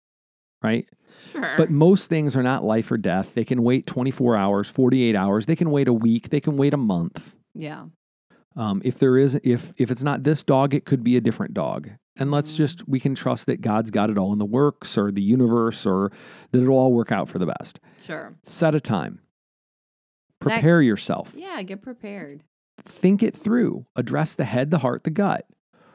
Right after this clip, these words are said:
Speaker 1: What, what are the costs? What are the opportunities? What are the passions? What are the concerns?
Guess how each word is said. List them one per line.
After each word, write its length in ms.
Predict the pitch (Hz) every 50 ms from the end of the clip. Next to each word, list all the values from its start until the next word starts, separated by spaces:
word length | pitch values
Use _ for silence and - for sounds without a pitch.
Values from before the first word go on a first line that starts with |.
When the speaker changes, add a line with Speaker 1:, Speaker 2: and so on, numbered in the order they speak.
| _ _ _ _ _ _ _ _ _ _ _
Speaker 1:
What, 300 | - 127 131 139 151 -
what 200 | 139 117 143 151
are 100 | 185 196
the 100 | 190 196
costs? 800 | 196 - - - 131 98 82 80 - - - _ - - - -
What 140 | 123 131 143
are 40 | 165
the 140 | 156 175 165
opportunities? 840 | 147 147 - 170 156 - - 147 131 113 101 87 82 76 67 - -
What 180 | - 127 139 156
are 100 | 175 165
the 280 | 151 160 160 160 147 - - _ _ _
passions? 760 | - - 151 143 135 127 - - 110 95 80 82 95 - -
What 140 | 123 135 156
are 40 | 165
the 100 | 165 180
concerns? 1000 | - - 170 156 139 - - 143 131 120 113 104 92 82 69 69 73 - - -